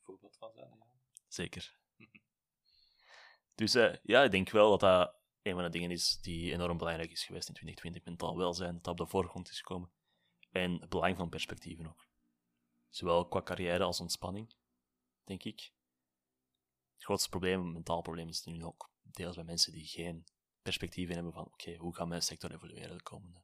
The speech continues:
Speaker 2: zoveel jaar? Eventensector
Speaker 1: Ja.
Speaker 2: zit, eh, in de shit.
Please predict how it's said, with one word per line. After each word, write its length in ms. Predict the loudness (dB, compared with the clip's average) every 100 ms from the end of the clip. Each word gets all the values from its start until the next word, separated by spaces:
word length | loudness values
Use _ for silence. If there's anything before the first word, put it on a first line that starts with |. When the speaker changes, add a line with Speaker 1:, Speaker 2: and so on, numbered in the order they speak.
| _ _ _ _
Speaker 2:
zoveel 260 | -20 -18
jaar? 260 | -18 -18 -20 _ _ _ _ _ -18 -10
Eventensector 800 | -6 -4 -2 -2 -4 -6 -8 -12 _ _ _ _ _ _ _ _ _ _
Speaker 1:
Ja. 300 | -14 -12 -12
Speaker 2:
zit, 200 | -10 -8
eh, 140 | -8
in 140 | -8 -10
de 80 | -10
shit. 260 | -12 -14